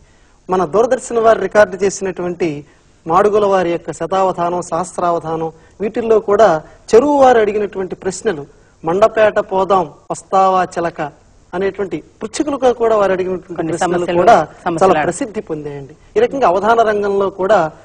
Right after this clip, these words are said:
Speaker 1: అజేయమైనటువంటి తన ప్రతిభని శాస్త్రి గారు నిరూపించారు.
Speaker 2: నూట పాతిక శతావధానం,
Speaker 1: నూట పాతిక
Speaker 2: నూట పాతిక అంటే
Speaker 1: తెలుగులో అవధానాలు చేశారు.
Speaker 2: అవధానాలు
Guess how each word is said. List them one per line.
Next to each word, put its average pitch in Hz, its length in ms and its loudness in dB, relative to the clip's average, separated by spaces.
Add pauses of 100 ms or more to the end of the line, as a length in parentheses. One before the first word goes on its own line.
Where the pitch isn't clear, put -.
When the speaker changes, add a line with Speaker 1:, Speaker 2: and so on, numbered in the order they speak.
(160)
Speaker 1:
అజేయమైనటువంటి 208 800 2
తన 160 120 -10
ప్రతిభని 165 600 -4 (260)
శాస్త్రి 170 400 -6
గారు 156 300 -4 (220)
నిరూపించారు. 165 720 -6
Speaker 2:
నూట 175 280 -2
పాతిక 165 280 -2
శతావధానం, 156 800 -6
Speaker 1:
నూట 202 160 4
పాతిక 185 340 2
Speaker 2:
నూట 156 120 -2
పాతిక 185 200 -2
అంటే 156 140 -4 (140)
Speaker 1:
తెలుగులో 214 500 2
అవధానాలు 156 380 -4
చేశారు. 165 140 -2
Speaker 2:
అవధానాలు 156 400 -4